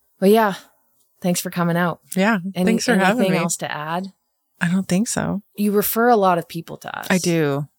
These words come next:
Speaker 2: I do refer a lot of people to
Speaker 1: If
Speaker 2: you.
Speaker 1: you had to, so I actually have two questions to, to finish up. If someone were to say, like, "Why should I sign up?" What would you say to them?
Speaker 2: I would say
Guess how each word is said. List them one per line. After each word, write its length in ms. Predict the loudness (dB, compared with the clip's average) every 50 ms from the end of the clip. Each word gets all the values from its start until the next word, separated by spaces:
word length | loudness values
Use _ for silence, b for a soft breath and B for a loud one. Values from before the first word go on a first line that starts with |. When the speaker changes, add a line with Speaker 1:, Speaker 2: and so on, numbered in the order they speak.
| _ _ _ _ _ _ _ _ _ _ _ _ -10 -6
Speaker 2:
I 80 | -4 -2
do 140 | 0 2 2
refer 260 | 2 0 0 -2 -2
a 80 | 0
lot 140 | 0 -2 -2
of 40 | -2
people 220 | -8 -8 -8 -4
to 80 | -2 -2
Speaker 1:
If 220 | -2 -2 -2 -2
Speaker 2:
you. 180 | -2 -2 2 2
Speaker 1:
you 40 | 2
had 280 | 2 2 2 0 0
to, 220 | 0 -2 0 0 0
so 100 | 2 2
I 60 | 2
actually 300 | 2 2 0 0 0 0 0
have 80 | 0
two 160 | -2 -4 -8 -6
questions 400 | -6 -6 -4 -4 -6 -6 -8 -10
to, 120 | -10 -12 -14 -20 _ _ _ _
to 80 | -18
finish 340 | -14 -12 -12 -10 -10 -10 -10
up. 160 | -12 -12 -14 -16 _ _ _ _ _ _
If 100 | -4 -4
someone 320 | -2 2 2 4 4 4 4
were 100 | 4 2
to 80 | 2
say, 320 | 0 0 -2 -2 0 0 0
like, 220 | -2 -4 -4 -6
"Why 220 | -8 -6 -4 -2 -2
should 180 | -2 -2 -2
I 80 | -2 -2
sign 320 | -2 -4 -6 -6 -6 -6
up?" 240 | -4 -6 -6 -8 -10 _ _ _ _ _ _ _ _ _
What 180 | 2 4 4 4
would 160 | 4 2 2
you 60 | 0
say 260 | -2 -2 -2 -2 -4
to 100 | -6 -8
them? 280 | -8 -8 -8 -10 -10 -12 _ _ _ _ _ _ _ _ _ _ _ _ _
Speaker 2:
I 260 | 0 2 2 2 2
would 180 | 0 -2 -2 -2
say 760 | -4 -2 0 0 2 2 2 2 4 4 2 2 0 0